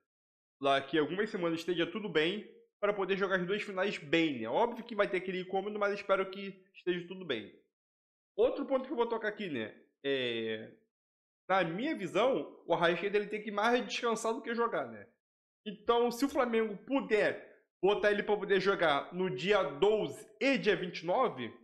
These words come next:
não colocar no dia dezenove, não, dia doze e dia dezenove, dia doze e vinte e nove pra poder jogar, uma excelente, é uma excelente, né? Mas isso vai depender muito do placar do primeiro jogo, né? Porque se o Flamengo vai, empata um a um ou perde, por exemplo,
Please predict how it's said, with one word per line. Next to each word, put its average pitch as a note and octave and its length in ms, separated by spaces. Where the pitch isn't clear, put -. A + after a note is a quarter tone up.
não E3+ 140
colocar F3+ 220
no D#3 80
dia C#3+ 120
dezenove, C3 440
não, C3 120
dia E3+ 140
doze F3+ 400
e G3 160
dia F#3 140
dezenove, D#3 500
dia B2 80
doze C#3 540
e E3+ 140
vinte E3 200
e C#3 40
nove C#3+ 200
pra D3+ 80
poder C#3+ 200
jogar, C#3+ 360
uma D#3 140
excelente, E3 420
é D#3+ 60
uma D#3+ 140
excelente, E3+ 500
né? A2 140
Mas E3+ 200
isso A3 140
vai A3 140
depender A3+ 300
muito G#3 540
do A#3+ 160
placar A#3 280
do A3+ 80
primeiro A3 300
jogo, E3+ 380
né? A2 260
Porque F#3+ 180
se G#3 60
o - 40
Flamengo A#3 320
vai, A#3 240
empata A3+ 460
um F#3+ 120
a G#3+ 60
um G3+ 320
ou E3+ 200
perde, D#3+ 440
por D3 160
exemplo, C#3+ 540